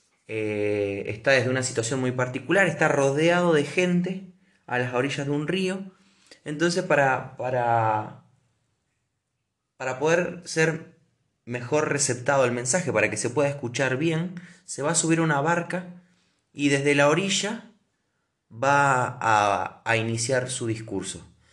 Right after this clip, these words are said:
La primera parábola tiene que ver con el, con el mensaje de la salvación y cómo hay diferentes tipos de recepciones. Personas que lo rechazan, personas que lo abrazan,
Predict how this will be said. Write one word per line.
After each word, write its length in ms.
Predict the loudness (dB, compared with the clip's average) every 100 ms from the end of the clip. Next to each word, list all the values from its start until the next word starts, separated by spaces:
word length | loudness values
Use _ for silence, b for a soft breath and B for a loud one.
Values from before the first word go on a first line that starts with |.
| b b -2
La 160 | 0
primera 340 | 2 4 4 4
parábola 480 | 4 6 4 2 0
tiene 220 | -4 -2
que 100 | 0
ver 220 | 0 0
con 180 | 0 0
el, 340 | 0 -2 -6
con 120 | -8 -6
el 120 | -4
mensaje 520 | -4 -2 -2 -2 0
de 80 | 0
la 120 | 0
salvación 720 | 0 -2 -4 -6 -6 -10 b b b b b b -12
y 200 | -12 -2
cómo 480 | 2 4 4 2
hay 160 | 2 4
diferentes 960 | 4 2 0 0 -2 -2 -4 -4 -12 -12
tipos 320 | -6 -4 0
de 80 | 0
recepciones. 880 | 0 -4 -4 -2 -2 -4 -10 -16 b b b b
Personas 340 | -14 -8 -8 -8
que 80 | -6
lo 140 | -4
rechazan, 640 | -2 2 4 4 2 0 -4
personas 400 | -6 -6 -6 -6
que 140 | -2
lo 100 | 2
abrazan, 640 | 4 4 2 0 -2 -4